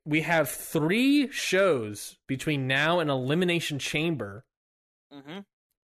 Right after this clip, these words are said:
Speaker 1: Um, and then I heard, I hear rumor of there being a Fastlane, but I haven't seen it, like, documented by W W E.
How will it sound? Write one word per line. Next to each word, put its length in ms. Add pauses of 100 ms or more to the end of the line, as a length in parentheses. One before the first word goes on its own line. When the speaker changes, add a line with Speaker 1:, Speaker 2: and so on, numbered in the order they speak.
Speaker 1:
Um, 440
and 240
then 320
I 160
heard, 480
I 100
hear 380
rumor 460
of 160
there 180
being 240
a 40
Fastlane, 840
but 80
I 80
haven't 380
seen 200
it, 80
like, 360 (340)
documented 540
by 160
W 300
W 300
E. 300